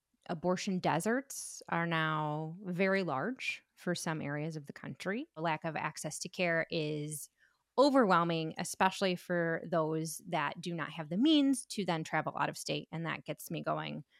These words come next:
and really upset and frustrated and angry. And thank you for, you know, uh, causing that, our lovely Supreme Court.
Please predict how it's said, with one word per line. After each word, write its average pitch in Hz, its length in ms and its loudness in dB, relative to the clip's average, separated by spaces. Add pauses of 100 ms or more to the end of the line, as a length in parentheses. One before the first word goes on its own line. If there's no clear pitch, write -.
(460)
and 220 180 2
really 247 240 4
upset - 380 -2
and 190 120 -4
frustrated 190 540 0
and 160 180 -2
angry. 185 500 2
And 151 440 -4
thank 175 260 2
you 170 360 4
for, 143 400 -2
you 165 80 -6
know, 143 180 -6 (500)
uh, - 460 -10 (400)
causing 269 440 4
that, 156 520 -2
our 160 300 2 (120)
lovely 170 400 4
Supreme 151 440 -4
Court. 214 400 2